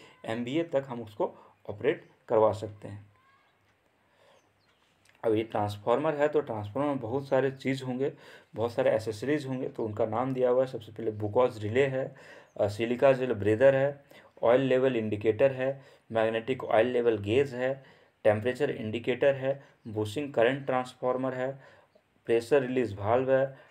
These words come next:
ड्रेन एंड फिल्टर वाल्व है, प्रेस्ड स्टील रेडिएटर है, ओआईपी कंडेंसर बुशिंग है। ओआईपी के बारे में मैंने भी बताया था आपको, याद है?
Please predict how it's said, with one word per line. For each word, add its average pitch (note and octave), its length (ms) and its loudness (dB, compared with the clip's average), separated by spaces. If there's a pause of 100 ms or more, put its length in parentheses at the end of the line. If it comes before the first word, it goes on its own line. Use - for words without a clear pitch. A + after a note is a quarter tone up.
(100)
ड्रेन A#2 320 2
एंड B2+ 160 -2
फिल्टर G#2+ 340 -2
वाल्व B2 340 0
है, C3+ 220 -2 (380)
प्रेस्ड C3 400 2
स्टील C3+ 260 0
रेडिएटर B2+ 520 2
है, B2+ 300 -6 (400)
ओआईपी A#2+ 480 6
कंडेंसर G2+ 560 0
बुशिंग C3 360 -6
है। B2+ 340 -8 (520)
ओआईपी A#2 260 2
के D3 80 2
बारे D3 180 2
में C#3+ 60 -4
मैंने C#3+ 160 -4
भी C#3 100 -4
बताया D3 260 2
था D3+ 120 -2
आपको, - 280 -8 (220)
याद C3+ 140 2
है? - 260 -6